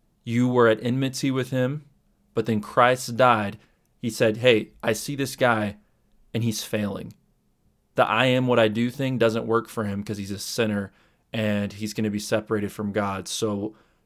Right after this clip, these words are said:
Jesus came to do better.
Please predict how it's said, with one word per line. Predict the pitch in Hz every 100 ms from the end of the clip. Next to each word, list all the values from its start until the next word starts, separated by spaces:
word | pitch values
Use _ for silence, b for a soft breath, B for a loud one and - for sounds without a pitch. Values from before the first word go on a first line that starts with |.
| -
Jesus | 107 120 135 123 120
came | - - 120 117 113 110 - _ -
to | - 113 107 104 104 - 113
do | 117 117
better. | 104 107 101 104